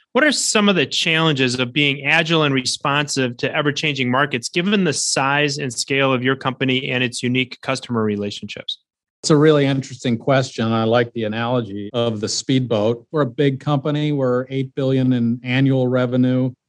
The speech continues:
Speaker 2: We subscribe to the philosophy of, you know, you could say adapt or die, or we like to say innovate or die, right? Because we're constantly innovating for our customers. I-, if we don't do that, we won't be number one in the end markets that we serve.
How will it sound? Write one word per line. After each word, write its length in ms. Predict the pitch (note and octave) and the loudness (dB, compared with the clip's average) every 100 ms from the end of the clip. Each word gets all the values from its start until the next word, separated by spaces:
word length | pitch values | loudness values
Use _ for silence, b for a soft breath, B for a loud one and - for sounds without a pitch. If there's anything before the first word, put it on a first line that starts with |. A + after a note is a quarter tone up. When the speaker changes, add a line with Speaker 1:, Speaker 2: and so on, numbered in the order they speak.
| - | -10
Speaker 2:
We 500 | C#3+ C#3+ C#3 C3 - _ _ - | 0 2 2 0 -12 _ _ -10
subscribe 640 | - A2 - C3+ C#3+ D3 | -6 -4 0 2 4 4
to 80 | C3 | 2
the 100 | A2 | -2
philosophy 840 | A2 A2+ A2+ A2+ C3+ B2+ B2 A#2 | -2 0 2 0 -2 -4 0 2
of, 240 | A2+ A2 G#2 C3 | 2 0 -4 -10
you 100 | A2+ | -4
know, 140 | A2 | 0
you 160 | A2 A2+ | 0 -2
could 160 | G#2 | -4
say 220 | - A#2+ | -2 0
adapt 420 | G#2+ G2 A2+ A2 A#2 | 0 2 2 2 0
or 60 | |
die, 280 | G2 G#2+ A2+ | 0 4 6
or 160 | G#2+ A2 | 4 4
we 140 | A#2 | 4
like 180 | A2+ A2 | 4 2
to 60 | - | 0
say 200 | - G#2+ | 0 0
innovate 640 | A#2+ C3 A2+ G#2+ F#2+ G2+ - _ | 4 4 4 0 -4 -6 -10 _
or 160 | A2+ | -2
die, 480 | G2 G2 F2 E2+ F#2 _ _ | 0 -2 -2 -6 -10 _ _
right? 300 | A2 A2 A2 | 0 0 2
Because 320 | B2 A#2 A2 | 0 2 4
we're 220 | A#2+ C3 C3 | 4 4 0
constantly 640 | - C#3 C3+ - C3 A#2 | 2 4 4 2 0 2
innovating 480 | A#2 A2+ A2+ G#2+ G#2+ | 2 2 2 2 0
for 140 | - G#2+ | -4 -6
our 100 | G#2 | -4
customers. 840 | B2+ A2+ - B2+ D3 C#3+ - - C3 | -2 -2 2 4 4 0 -6 -4 0
I-, 40 | |
if 260 | B2 A#2+ A#2 | 2 2 2
we 100 | A2 | 2
don't 280 | B2+ C3+ | 4 4
do 180 | B2 A#2+ | 4 4
that, 400 | A2 A2 A2 A2+ | 4 4 2 0
we 180 | A#2+ A2+ | -2 2
won't 320 | A2 A2+ A#2 | 4 2 2
be 160 | A#2+ A2+ | 2 2
number 300 | G#2+ A2 A2 | 4 4 2
one 260 | G#2+ G#2+ | 2 2
in 140 | G#2+ G#2 | 2 2
the 140 | G#2 | 2
end 120 | G#2+ | 2
markets 480 | A2 A2 G#2+ A2+ - | 4 2 0 -2 -6
that 80 | - _ | -8 _
we 80 | |
serve. 560 | - - A#2+ A2+ G2+ F2+ | -6 2 6 6 2 -2